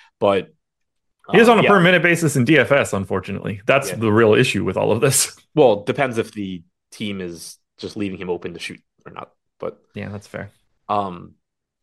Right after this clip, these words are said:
Speaker 1: I'm, yeah, I'm not getting to much of the main pieces here. Five percent Dort, three percent Chet, two percent Jalen Williams, and S G A.
Speaker 2: Yeah, it's just not that kind of spot. You know, like, in Denver, twenty-eighth ranked team in pace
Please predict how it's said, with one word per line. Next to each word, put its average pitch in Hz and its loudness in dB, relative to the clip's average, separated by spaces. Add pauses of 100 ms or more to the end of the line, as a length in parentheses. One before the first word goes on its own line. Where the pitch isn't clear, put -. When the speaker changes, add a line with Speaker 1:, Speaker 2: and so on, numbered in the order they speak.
(140)
Speaker 1:
I'm, 127 0
yeah, 117 -2
I'm 110 -2
not 123 0
getting 113 0
to 98 -6
much 92 -10
of 92 -10
the 92 -10
main 92 -10
pieces 90 -18
here. 92 -10
Five 98 -6
percent 92 -14
Dort, 92 -10
three 92 -14
percent - -14
Chet, 87 -10 (320)
two 104 -14
percent 90 -12 (220)
Jalen 90 -10
Williams, 87 -10
and 85 -14
S 82 -14
G 90 -16
A. 90 -10 (880)
Speaker 2:
Yeah, - -20 (180)
it's - -10 (160)
just - -8
not 123 0
that 117 0
kind 113 2
of 95 0 (320)
spot. - -2 (500)
You 95 -8
know, 95 -6
like, 95 -10
in 123 4
Denver, 110 2 (240)
twenty-eighth 113 -2 (240)
ranked 107 -4
team 110 -4
in 101 -4
pace 104 -4